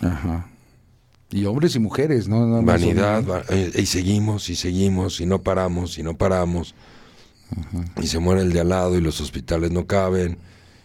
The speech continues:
Speaker 2: Pues, ¿qué importa, no?
Speaker 1: Ujú.
Speaker 2: O sea,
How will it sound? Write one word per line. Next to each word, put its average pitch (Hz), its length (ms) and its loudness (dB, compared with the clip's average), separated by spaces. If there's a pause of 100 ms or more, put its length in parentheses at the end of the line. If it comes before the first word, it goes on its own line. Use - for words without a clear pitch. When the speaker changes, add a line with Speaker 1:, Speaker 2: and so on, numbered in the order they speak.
(200)
Speaker 2:
Pues, - 200 -12
¿qué - 120 -4
importa, 123 680 0
no? 76 280 -6 (960)
Speaker 1:
Ujú. 87 340 -6 (1700)
Speaker 2:
O 107 100 0
sea, 104 180 2